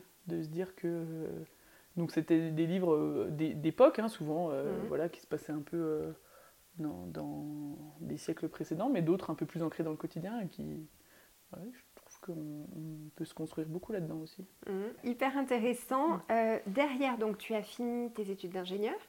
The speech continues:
Speaker 1: Mhm.
Speaker 2: Tu as commencé, donc tu as cherché un travail. Tu as commencé ta carrière à, à quel endroit finalement ?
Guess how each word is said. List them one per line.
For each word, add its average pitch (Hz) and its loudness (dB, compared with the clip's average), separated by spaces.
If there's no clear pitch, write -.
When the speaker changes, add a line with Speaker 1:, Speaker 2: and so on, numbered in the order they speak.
Speaker 1:
Mhm. 190 6
Speaker 2:
Tu 233 2
as 226 4
commencé, 254 0
donc 220 -4
tu - -8
as 202 -4
cherché 208 -4
un 180 -4
travail. 214 -4
Tu - -6
as 240 -4
commencé 220 -4
ta 226 -8
carrière 214 -4
à, 196 -8
à 208 -2
quel 214 -4
endroit 190 -4
finalement ? 180 -8